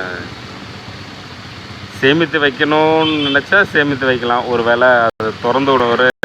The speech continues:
மறந்துட்டாரா இல்லை என்னன்னு தெரில. மிச்சப்படுத்தணும்னா மிச்சப்படுத்தலாம். இதெல்லாம் வந்து அவங்க கொஞ்சம் கவனத்துல கொண்டு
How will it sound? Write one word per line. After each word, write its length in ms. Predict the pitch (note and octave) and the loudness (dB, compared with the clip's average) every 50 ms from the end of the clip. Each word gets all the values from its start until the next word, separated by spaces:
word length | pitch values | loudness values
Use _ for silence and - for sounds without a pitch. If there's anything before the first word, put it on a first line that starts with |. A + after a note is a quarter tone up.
| A#2+ A2+ A2 G#2 - - - - - - - - A2 | 2 2 2 0 -2 -8 -14 -14 -14 -14 -10 -4 0
மறந்துட்டாரா 680 | A2 A2+ A#2+ A#2+ B2 A2+ A#2+ A#2 A2+ A2 G#2+ G#2+ G#2+ - - - - A2+ | 0 2 2 2 0 2 2 2 2 2 2 2 2 0 -4 -10 -12 -8
இல்லை 160 | A2+ A2 G#2+ | -4 -4 -2
என்னன்னு 300 | G#2+ G#2+ A2 A2+ A2+ A2 - | -2 0 0 -2 -2 -2 -2
தெரில. 340 | - G#2 G2 G2+ G2 F#2+ F#2 - - - - - - - - - - - - - - - - - - - - - - - - - - - - - | -4 -4 -2 -2 -2 -2 -2 -4 -6 -14 -14 -14 -14 -12 -12 -12 -12 -12 -12 -12 -12 -12 -12 -12 -14 -14 -14 -14 -14 -14 -14 -14 -16 -14 -12 -8
மிச்சப்படுத்தணும்னா 640 | A#2 B2 - E3 D3 C#3+ D3+ C#3+ B2 C#3+ C#3+ D#3 F3 | -8 -6 -4 -4 0 2 2 2 2 2 2 2 2
மிச்சப்படுத்தலாம். 720 | D#3+ C3 A#2 - C3+ B2 A2+ A#2 A2 G#2 A2 G#2+ G#2 G#2+ - - - - - B2+ | 0 0 -2 -2 -2 -2 -2 -2 -4 -2 -2 0 0 0 -2 -4 -10 -12 -8 -2
இதெல்லாம் 360 | A#2+ A#2+ B2 B2 C3+ D3 C#3+ | 0 2 2 4 4 2 2
வந்து 640 | C#3 C3+ C3 C#3 D#3+ E3 D3+ D3 C3+ B2+ A#2+ A#2 A2 - - - - - - - - - - - - | 0 0 2 2 2 4 4 4 2 2 0 0 -2 -6 -12 -16 -16 -16 -16 -16 -16 -16 -16 -8 -2
அவங்க 260 | - A#2 A#2+ A#2+ A#2+ | 0 2 2 2 0
கொஞ்சம் 600 | A2+ G2+ A2+ A#2 A#2 A#2 A#2 A2 A2 A2 G#2+ G#2+ G2+ | 0 0 0 0 2 2 2 2 2 2 0 0 0
கவனத்துல 500 | G#2 A#2 A#2+ B2+ C3 A2 B2+ A#2+ A#2 G#2+ - | 2 2 2 2 0 0 0 0 0 0 -2
கொண்டு 280 | A#2 A2 A2 G#2+ C3 | -4 -2 0 0 0